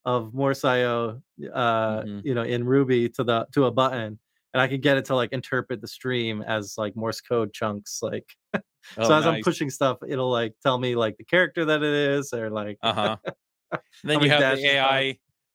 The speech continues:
Speaker 2: large language model on the other end that interprets that and
Speaker 1: Yeah, exactly.
Speaker 2: uses
Speaker 1: That's,
Speaker 2: it as
Speaker 1: you're
Speaker 2: a
Speaker 1: right. I
Speaker 2: prompt.
Speaker 1: should get the next chain. Yeah.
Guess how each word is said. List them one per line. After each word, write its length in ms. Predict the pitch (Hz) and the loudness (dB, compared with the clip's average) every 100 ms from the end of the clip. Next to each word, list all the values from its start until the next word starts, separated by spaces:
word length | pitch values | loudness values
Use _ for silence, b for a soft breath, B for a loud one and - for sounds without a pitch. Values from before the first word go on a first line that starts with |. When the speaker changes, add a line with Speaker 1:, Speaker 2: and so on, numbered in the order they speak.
| - | -8
Speaker 2:
large 340 | 127 139 127 | -2 -2 0
language 400 | 135 131 131 120 | -4 -4 -6 -6
model 300 | 127 123 131 | -2 0 0
on 160 | 127 120 | -2 -4
the 120 | 120 | -4
other 220 | 120 120 | -4 -2
end 300 | 120 123 127 | -2 -4 -4
that 100 | 120 | -6
interprets 500 | 113 - 139 - - | -8 -8 -8 -8 -8
that 420 | 127 117 113 117 - | -2 0 2 0 -6
and 120 | 104 - _ - | -18 -18 _ 4
Speaker 1:
Yeah, 260 | 180 185 | 6 6
exactly. 520 | 165 170 180 143 160 - | 2 2 2 0 -4 0
Speaker 2:
uses 0 | |
Speaker 1:
That's, 240 | 160 160 | 0 0
Speaker 2:
it 0 | |
as 140 | 175 | 0
Speaker 1:
you're 40 | 151 | 2
Speaker 2:
a 20 | |
Speaker 1:
right. 200 | 170 175 | 4 4
I 80 | 147 | 2
Speaker 2:
prompt. 0 | |
Speaker 1:
should 220 | 151 127 | -2 -2
get 180 | 143 139 | -2 -2
the 80 | 151 | -2
next 240 | 151 - | -2 -4
chain. 460 | - 180 180 135 127 | 0 2 2 0 -2
Yeah. 180 | 147 | -2